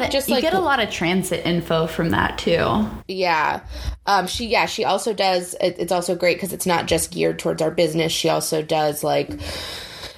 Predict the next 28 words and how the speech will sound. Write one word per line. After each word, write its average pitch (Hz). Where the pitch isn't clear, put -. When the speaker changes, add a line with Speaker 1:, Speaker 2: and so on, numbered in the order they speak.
Speaker 1:
bigger 233
picture, 185
monthly 185
overview, 170
big 160
world, 156
current 143
event 143
things, 147
um, 117
based 151
on -
the 71
transits -
of 69
the 73
planets -
as -
well, -
um, -
which 185
has 175
been -
very 170
cool 110
to -
kind -
of, -